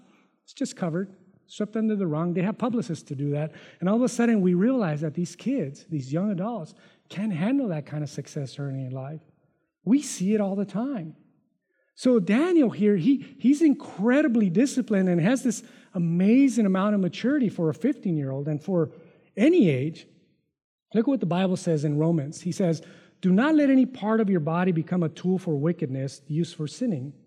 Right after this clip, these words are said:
Instead, give yourself completely to God, because you want to be a tool in the hands of God,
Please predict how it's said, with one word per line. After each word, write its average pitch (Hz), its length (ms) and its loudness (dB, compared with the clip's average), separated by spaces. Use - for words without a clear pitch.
Instead, 175 600 0
give 185 120 2
yourself 214 380 0
completely 190 460 -2
to 185 60 -2
God, 190 380 -4
because 160 380 0
you 220 260 8
want 247 240 4
to 226 60 2
be 196 180 2
a 180 40 4
tool 220 400 0
in 175 100 2
the 156 80 -2
hands 185 340 0
of 208 100 -6
God, 156 360 -2